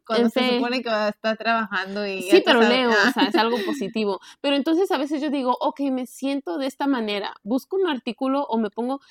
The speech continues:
Speaker 2: la verdad que para mí, eh, yo creo que mi maestro, digamos, va, sería el, el doctor César Lozano. Lo escucho bastante,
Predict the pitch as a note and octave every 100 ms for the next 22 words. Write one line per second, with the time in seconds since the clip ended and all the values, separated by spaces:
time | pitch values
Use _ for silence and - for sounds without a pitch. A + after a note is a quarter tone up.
0 | - - C4 B3 C4 F4+ F#4 C4+ G#3+ G#3+
1 | A3+ B3+ C4 A3 A3 G#3 G3+ G3+ A#3 C4
2 | B3+ C#4 G#3+ G3+ F3+ F#3 F#3+ G3 - -
3 | G#3+ C4+ G3 F#3 F#3+ F#3+ A3 E4 - _
4 | - A3+ A#3 C4+ A#3 A#3 C4 C4+ B3 A3
5 | G#3+ G3+ G3+ A3+ G#3+ A#3 A3 A3+ G3+ F#3+
6 | G#3 F#3 F#3 G#3 - C4 - D#4 C#4 -
7 | A3 A3+ D4 G4